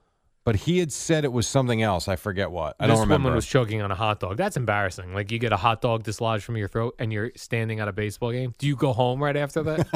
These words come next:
Speaker 1: <laughs> No, you watch the
Speaker 2: I
Speaker 1: game.
Speaker 2: would. <laughs> No, I'd casually be like, "I gotta get out of
Speaker 1: I think
Speaker 2: here."
Speaker 1: you go get nachos and you watch the game. What
Speaker 2: 'Cause
Speaker 1: do you
Speaker 2: the
Speaker 1: mean,
Speaker 2: rest
Speaker 1: get,
Speaker 2: of the
Speaker 1: get outta
Speaker 2: game,
Speaker 1: here?
Speaker 2: <laughs> the rest of the game, everyone around you's going,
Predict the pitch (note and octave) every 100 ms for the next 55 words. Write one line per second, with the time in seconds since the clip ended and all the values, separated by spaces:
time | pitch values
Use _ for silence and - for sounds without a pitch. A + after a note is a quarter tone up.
0 | - F3 A#2+ - G#3+ F3+ A#2+ C3 - C#3
1 | E3 F3+ A#2+ A#2+ E3 B3 A#3 - - G#3
2 | G#3 E3+ F3+ D3+ D3+ B2 C3+ A2+ G#2 F#2+
3 | F#2 F2+ E3 D#3+ D#3 B2+ C#3 C#3 C#3+ A#2+
4 | B2+ - C#3 D#3+ C3 C3 C#3+ - A#2+ E3
5 | B2 D2+ - - - - G#3+ C4+ A#3+ D#3
6 | C#3 C3+ C#3+ D3 C3 A2 F2+ - E4 D4
7 | C#4 C4+ B3+ B3+ A#3 A3 A3 G#3+ G3 F#3+
8 | F#3+ E3+ C#3+ C#3